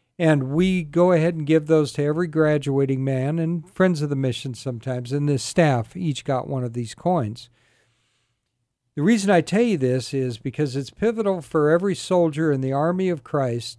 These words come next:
to put his armor on. But, and Michael can tell you, I used to always say, you know, first thing in the morning, you gotta get up, put your armor on, cinch it up, go out and do battle, 'cause Satan is ready right before you get your feet hit the floor.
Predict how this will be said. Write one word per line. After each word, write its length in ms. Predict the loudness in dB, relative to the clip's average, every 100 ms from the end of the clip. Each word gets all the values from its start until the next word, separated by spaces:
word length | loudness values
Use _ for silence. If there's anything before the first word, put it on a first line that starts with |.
| _
to 80 | -10
put 300 | -4 0 0
his 260 | 0 -2 -4
armor 540 | -4 -2 0 -2 -2
on. 280 | -4 -6 -12 _ _ _ _ _ _ _ _
But, 320 | 6 6 6 _ -12
and 320 | -4 -2 -2
Michael 400 | 2 4 4 2
can 220 | 0 -2 -2
tell 160 | 0
you, 100 | 0
I 120 | 0
used 340 | 2 2 0 4
to 40 |
always 340 | 4 6 4 2
say, 200 | 4 4
you 160 | 4
know, 160 | 4 2
first 360 | 2 2 2 2
thing 160 | 0
in 60 | 2
the 60 |
morning, 340 | 2 2 2 2
you 120 | 2
gotta 240 | 4 4
get 160 | 4 4
up, 220 | 4 2
put 200 | 0 2
your 120 | 2
armor 380 | 2 2 2 4
on, 260 | 4 4 0
cinch 400 | 0 0 0 0
it 100 | 2
up, 200 | 2 4
go 180 | 4 6
out 120 | 4
and 120 | 2
do 120 | 2
battle, 380 | 4 4 4 0
'cause 280 | 0 -2 -2
Satan 420 | 0 0 0 0
is 180 | -2 0
ready 320 | 2 2 2
right 400 | 0 2 2 2
before 420 | 0 -4 0 2 2
you 120 | 2
get 300 | 4 2 2
your 200 | 0 0
feet 280 | 0 0 4
hit 200 | 4 2
the 100 | -4
floor. 420 | 0 0 -2 -8